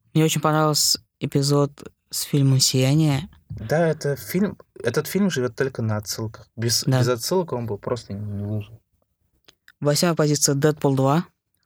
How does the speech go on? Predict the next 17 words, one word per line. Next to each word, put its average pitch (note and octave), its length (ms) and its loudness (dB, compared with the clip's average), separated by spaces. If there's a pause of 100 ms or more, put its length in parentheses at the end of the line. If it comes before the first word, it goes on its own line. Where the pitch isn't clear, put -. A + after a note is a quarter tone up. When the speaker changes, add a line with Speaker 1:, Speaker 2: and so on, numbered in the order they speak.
(800)
Speaker 2:
Хорошее G2+ 540 -10
продолжение. G#2+ 840 -4 (420)
Speaker 1:
Ты C#3+ 120 0
знаешь, E3 220 2
что - 180 0
будет E3 280 2 (220)
выходить? D3+ 580 2 (380)
Speaker 2:
Рождественская B2 840 -2
версия. C3 320 0
Speaker 1:
Да, C3+ 340 2
«Жил-был D3 360 2
Дэдпул». C3+ 400 0 (160)
Это C3 560 0
для C#3 160 4
P C#3 140 -2
G C#3+ 140 2
тринадцать. C#3+ 600 0